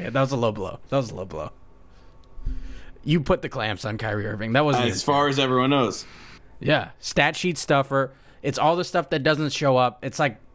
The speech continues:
Speaker 1: the plus minus was crazy for you, for your game that time.
Speaker 2: You're not wrong.
Speaker 1: I'm
Speaker 2: Not wrong.
Speaker 1: never told a lie. But anyway, you played yourself. Sean McDermott, after such a good season, why you gotta say stupid shit like that? Like,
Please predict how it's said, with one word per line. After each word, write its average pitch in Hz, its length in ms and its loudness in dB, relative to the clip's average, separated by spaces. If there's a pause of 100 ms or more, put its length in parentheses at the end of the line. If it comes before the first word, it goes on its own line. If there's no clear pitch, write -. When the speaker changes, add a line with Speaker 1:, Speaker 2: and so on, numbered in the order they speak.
(100)
Speaker 1:
the 127 180 0
plus 165 280 2
minus 127 420 0
was 90 120 -6
crazy 110 440 0
for - 160 -12
you, 71 260 -6
for - 180 -2
your 110 200 2
game 107 300 0
that 95 180 -6 (160)
time. 90 320 -6 (340)
Speaker 2:
You're 101 120 4
not 120 200 4
wrong. 110 360 2 (720)
Speaker 1:
I'm - 140 -4
Speaker 2:
Not 104 220 2
wrong. 113 200 4
Speaker 1:
never 113 180 0
told 113 200 0
a 107 80 -2
lie. 107 260 -2 (800)
But 214 100 4
anyway, 131 240 0
you 165 140 2
played 175 240 2
yourself. 143 440 2 (200)
Sean 180 280 2
McDermott, 127 500 2 (300)
after 180 160 0
such 202 200 0
a 190 60 2
good 143 180 2
season, 127 420 0
why 214 120 -2
you 294 80 2
gotta 214 160 2
say 147 180 2
stupid 127 420 0
shit 117 200 -2
like 110 220 -2
that? 110 260 0
Like, 127 260 2